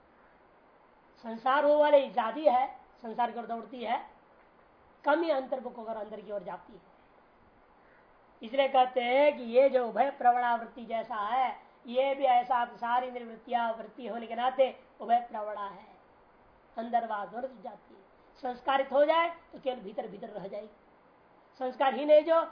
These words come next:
केवल बाहर बाहर रह जाती है। ये हो रहा है, सबका केवल बाहर है, क्यों? संस्कार ही नहीं। संस्कारित हो जाए तो केवल अंदर अंदर रह जाए, फिर बाहर जाएगा ही नहीं। बाहर प्राण कर वशात जाता है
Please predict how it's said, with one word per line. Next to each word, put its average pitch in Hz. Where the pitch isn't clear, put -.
केवल 294
बाहर 233
बाहर 226
रह 233
जाती 247
है। -
ये 226
हो 294
रहा 302
है, 311
सबका 277
केवल 320
बाहर 311
है, 269
क्यों? 330
संस्कार 233
ही -
नहीं। 330
संस्कारित 269
हो 302
जाए 330
तो 339
केवल 214
अंदर 190
अंदर 226
रह 226
जाए, 247
फिर 214
बाहर 185
जाएगा 190
ही 247
नहीं। 277
बाहर 254
प्राण 262
कर 262
वशात 262
जाता 294
है 240